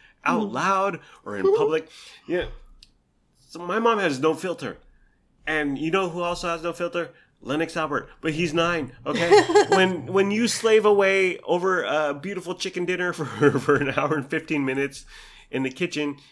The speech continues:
Speaker 1: and you present it to our family, and in one second, Lennox goes, "Can I have a hot dog?" And it's like,
Speaker 2: <laughs>
Speaker 1: "Okay, you need to learn to say, I, not, not everything, not every thought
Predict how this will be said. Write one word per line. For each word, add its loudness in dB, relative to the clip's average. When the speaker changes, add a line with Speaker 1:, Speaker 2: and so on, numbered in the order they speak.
Speaker 1:
and -4
you -4
present -4
it -8
to -4
our 0
family, -2
and -4
in -2
one 2
second, -2
Lennox -6
goes, -6
"Can -10
I 0
have -4
a -4
hot -2
dog?" -6
And -14
it's 2
like, 10
Speaker 2:
<laughs> -16
Speaker 1:
"Okay, -14
you 6
need -4
to -8
learn -10
to -6
say, 6
I, 0
not, -2
not 2
everything, -4
not 0
every -4
thought -6